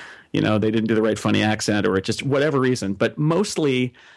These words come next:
you know, knowing these people and knowing their voices and knowing their personalities, I tried to match them. So, like, I knew Andy Ihnatko needed to be an announcer because Andy does,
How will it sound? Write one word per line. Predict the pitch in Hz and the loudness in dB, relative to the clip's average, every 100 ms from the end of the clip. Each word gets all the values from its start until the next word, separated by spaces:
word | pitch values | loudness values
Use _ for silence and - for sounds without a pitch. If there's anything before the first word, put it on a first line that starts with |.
| - _ _ | -20 _ _
you | 147 | 0
know, | 139 139 135 | 2 2 0
knowing | 156 151 160 170 | 0 2 2 2
these | 160 | 0
people | - 151 160 143 | -2 -2 0 0
and | 131 | 2
knowing | 131 135 | 2 2
their | 131 | 0
voices | 120 123 131 139 127 | 2 0 2 0 0
and | 117 | 0
knowing | 117 120 | 2 2
their | 117 | 2
personalities, | - 123 - 107 110 123 123 | 0 -2 0 2 4 4 2
I | 107 | 0
tried | - 110 113 | -2 0 0
to | 117 | 2
match | 110 101 110 - | 2 0 -2 -2
them. | 131 131 | 0 0
So, | 123 | 0
like, | 120 110 | 0 0
I | 120 | 0
knew | 151 | 0
Andy | 143 139 135 | 2 2 2
Ihnatko | 123 113 113 113 107 | 2 0 -2 -2 0
needed | 104 101 101 | 0 -2 -2
to | |
be | 98 98 | 0 0
an | |
announcer | 95 90 87 - 80 | 2 0 -2 -4 -4
because | - - 107 | -4 -2 2
Andy | 120 123 120 | 2 2 2
does, | 113 107 | 2 0